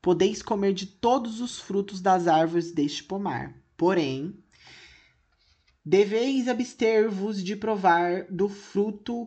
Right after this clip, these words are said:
cujo sabor rende o saber do bem e do mal. No dia em que deles comer, comerdes, morrereis."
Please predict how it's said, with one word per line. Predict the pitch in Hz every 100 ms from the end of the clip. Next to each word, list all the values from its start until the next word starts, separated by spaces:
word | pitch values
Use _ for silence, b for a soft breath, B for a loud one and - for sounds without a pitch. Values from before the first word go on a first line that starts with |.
| -
cujo | 196 185 190
sabor | 196 208 175 180 175
rende | 180 196 208 202 226 214 b b
o | 202
saber | 196 240 190 170 165
do | 170
bem | 165 147 135 143
e |
do | 147
mal. | 156 113 - 71 _ _ _ _ _ _ b -
No | 156
dia | 131 156 214 220
em | 214
que | 208
deles | 185 139 131 135
comer, | - 214 208 208 208 220
comerdes, | - 214 196 165 160 185 196 - _ _ _ _ _
morrereis." | 135 131 147 165 - - -